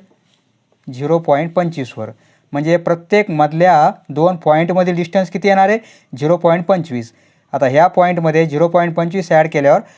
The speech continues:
हाफ होतील, नंतर झिरो पॉइंट पंचवीस ॲड केल्यावर पाऊण होतील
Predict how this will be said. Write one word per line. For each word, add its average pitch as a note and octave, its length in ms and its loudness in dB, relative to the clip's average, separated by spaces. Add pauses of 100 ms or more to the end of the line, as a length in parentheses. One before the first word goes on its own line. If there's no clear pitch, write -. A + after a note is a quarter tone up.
(120)
हाफ F#3+ 240 0
होतील, E3 500 -4 (320)
नंतर D#3 340 -2
झिरो C#3+ 220 0
पॉइंट E3+ 240 0
पंचवीस E3+ 320 -2
ॲड E3+ 120 2
केल्यावर E3 320 0 (140)
पाऊण F#3 240 2
होतील E3 360 0